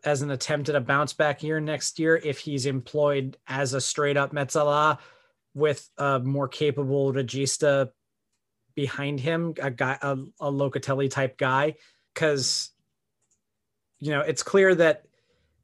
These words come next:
whatever Sarri wanted out of him in that position,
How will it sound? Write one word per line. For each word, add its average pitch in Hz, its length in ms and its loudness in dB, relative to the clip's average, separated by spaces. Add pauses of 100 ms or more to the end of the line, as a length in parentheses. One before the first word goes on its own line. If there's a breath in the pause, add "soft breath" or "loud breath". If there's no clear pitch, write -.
(320)
whatever 175 460 6
Sarri 196 460 6
wanted 131 540 -2 (340)
out 143 200 2
of 131 80 2
him 131 400 0
in 143 200 -2
that 131 220 -2
position, 127 760 -4